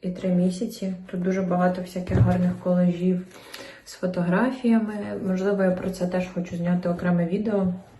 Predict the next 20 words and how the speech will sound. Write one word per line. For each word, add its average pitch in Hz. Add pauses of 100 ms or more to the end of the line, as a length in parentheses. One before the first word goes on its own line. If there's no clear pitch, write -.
(1120)
Бо 196
тема 185
щоденника 185
взагалі 180
в 180
моєму 175
житті 180
займає 175
окрему, 170 (1160)
окрему 185
частину, 196
тому 180
я 180
думаю, 180
що - (600)
це, 175 (500)
в -
принципі, 170
варто 175
уваги. 180